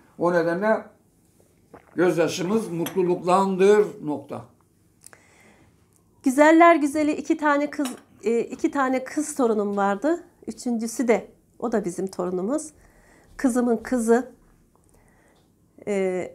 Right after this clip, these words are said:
Speaker 2: Allah evlerinde yavrularıyla, e, Defnem'le.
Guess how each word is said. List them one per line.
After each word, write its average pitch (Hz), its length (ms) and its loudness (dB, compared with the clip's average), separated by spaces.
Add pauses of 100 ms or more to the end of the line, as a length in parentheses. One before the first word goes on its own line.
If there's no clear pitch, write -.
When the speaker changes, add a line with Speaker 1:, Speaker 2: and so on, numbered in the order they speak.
(420)
Speaker 2:
Allah 254 520 4
evlerinde 233 520 0
yavrularıyla, 226 880 0 (1000)
e, 196 300 -4
Defnem'le. 214 600 0